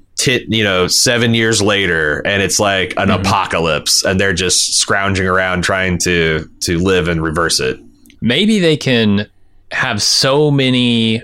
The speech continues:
Speaker 2: of the Upside Down creatures come through to the real world that the Upside Down will start to look like the real world and they can just swap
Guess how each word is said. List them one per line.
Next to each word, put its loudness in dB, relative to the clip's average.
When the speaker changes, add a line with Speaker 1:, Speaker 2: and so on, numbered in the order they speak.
Speaker 2:
of 0
the 0
Upside -2
Down -2
creatures -4
come -2
through -4
to -6
the -4
real -2
world -2
that -6
the 0
Upside -2
Down -2
will -2
start -2
to -4
look -2
like -4
the -4
real -2
world 0
and -2
they -2
can -4
just -2
swap -6